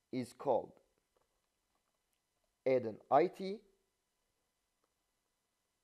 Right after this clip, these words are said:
The password is Eden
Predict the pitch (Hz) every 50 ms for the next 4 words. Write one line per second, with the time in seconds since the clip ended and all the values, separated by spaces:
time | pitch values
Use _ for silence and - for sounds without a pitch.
0 | _ _ - 120 - 123 - - - 143 139 139 - - 117 131 131 127 117 101
1 | - - 139 127 127 131 135 123 120 - _ _ _ _ _ _ _ _ _ _
2 | _ _ _ _ _ _ _ _ _ _ _ _ _ _ _ _ _ _ _ _
3 | _ _ _ _ _ _ _ _ _ _ _ _ _ _ _ _ _ _ _ _
4 | _ _ _ _ _ _ _ _ _ _ _ _ _ _ _ _ _ _ _ _
5 | _ _ _ _ _ - 127 127 123 127 135 131 135 135 -